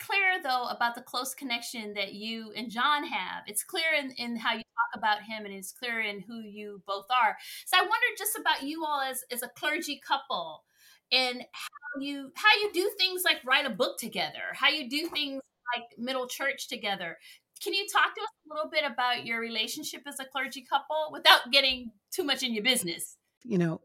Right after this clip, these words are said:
Speaker 2: it is, it is just such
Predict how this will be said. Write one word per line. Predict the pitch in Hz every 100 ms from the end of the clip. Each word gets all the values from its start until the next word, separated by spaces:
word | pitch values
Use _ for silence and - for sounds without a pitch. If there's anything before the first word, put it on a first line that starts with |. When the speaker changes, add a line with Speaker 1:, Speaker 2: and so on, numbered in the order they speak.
| -
Speaker 2:
it | 196
is, | 202 196 -
it | 214 196 -
is | 185 196 214 196 196 - _ _ -
just | - 185 175 - - -
such | - - - 175 - -